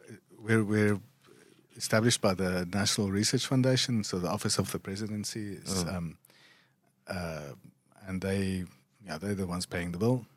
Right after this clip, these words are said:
Speaker 2: <laughs>
Speaker 1: And, um, they, the concept was really to bring a, a, a, a bunch of, of the world's best universities together in one place.
Speaker 2: Right.
Speaker 1: So if you go to, um, then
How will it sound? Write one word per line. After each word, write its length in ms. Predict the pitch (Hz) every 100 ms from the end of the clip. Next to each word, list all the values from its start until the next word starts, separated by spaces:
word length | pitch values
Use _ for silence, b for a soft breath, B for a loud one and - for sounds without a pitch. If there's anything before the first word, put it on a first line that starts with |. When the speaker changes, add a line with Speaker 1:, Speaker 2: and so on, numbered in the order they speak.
| _ -
Speaker 2:
<laughs> 720 | 117 123 98 113 120 117 104
Speaker 1:
And, 340 | 107 107 104 104
um, 500 | 104 104 98 98 95 B B B _ 131
they, 260 | 120 120 110 - _ 98 82 - - - 131
the 120 | 127
concept 440 | - 139 - 113
was 160 | 113 107
really 240 | 113 120
to 120 | -
bring 340 | 101 117 117 113
a, 60 | 104
a, 40 |
a, 560 | 98 - 90 120 92 90 104
a 20 |
bunch 320 | 95 95 -
of, 80 | 92 - - -
of 80 | - _ -
the 80 | 92
world's 260 | 101 95 -
best 300 | 98 87 -
universities 640 | 98 95 113 - 107 92
together 440 | - 95 95 92 90
in 140 | 87
one 180 | 87 87 -
place. 340 | 90 85 - - -
Speaker 2:
Right. 260 | 85 76 71 b b b
Speaker 1:
So 160 | - -
if 220 | 98 98
you 80 | 110
go 500 | 107 104 101 98 95 -
to, 400 | - 95 87 90 -
um, 380 | 82 80 82 90 _ _
then 240 | 101 90